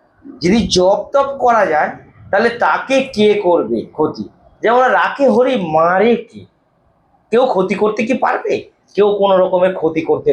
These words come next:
পারবে না। তাহলে যদি আপনার বাড়ির, যদি কেউ মনে করে যে আমার উপর কেউ তুকতাক করছে বা কেউ যেন তুকতাক করতে না পারে, তাহলে রামবাণের মতন কাজ করে যাবে। যদি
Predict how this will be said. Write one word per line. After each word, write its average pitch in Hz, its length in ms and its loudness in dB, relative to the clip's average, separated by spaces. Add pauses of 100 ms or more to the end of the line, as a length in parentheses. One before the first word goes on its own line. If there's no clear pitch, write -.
(100)
পারবে 117 340 0
না। - 60 -20 (1080)
তাহলে 165 220 0 (200)
যদি 170 240 2 (180)
আপনার 220 300 0 (100)
বাড়ির, 208 280 0 (1400)
যদি 214 240 4 (100)
কেউ 269 120 4 (140)
মনে 233 240 4
করে 220 220 2
যে 220 140 2
আমার 214 220 2
উপর 220 220 -2
কেউ 214 120 2 (100)
তুকতাক 202 420 -4
করছে 202 260 -2
বা 208 60 2 (140)
কেউ 196 160 2
যেন 196 100 2 (100)
তুকতাক 190 400 -4
করতে 175 220 -2 (160)
না 160 60 2 (140)
পারে, 120 180 -2 (380)
তাহলে 175 220 2 (220)
রামবাণের 208 520 0
মতন 214 200 0 (140)
কাজ 190 120 2 (120)
করে 190 200 2
যাবে। 180 220 2
যদি 185 140 0